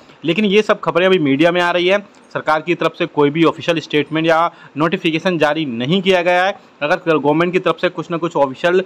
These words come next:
इस मंथ के लास्ट तक जारी किया जाएगा तो हम आपको ज़रूर बता देंगे।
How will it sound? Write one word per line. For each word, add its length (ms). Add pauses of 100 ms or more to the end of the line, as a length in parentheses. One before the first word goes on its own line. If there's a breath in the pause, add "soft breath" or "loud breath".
(220 loud breath)
इस 140
मंथ 300
के 80
लास्ट 420
तक 340
जारी 300
किया 200
जाएगा 320
तो 120
हम 80
आपको 240
ज़रूर 260
बता 240
देंगे। 280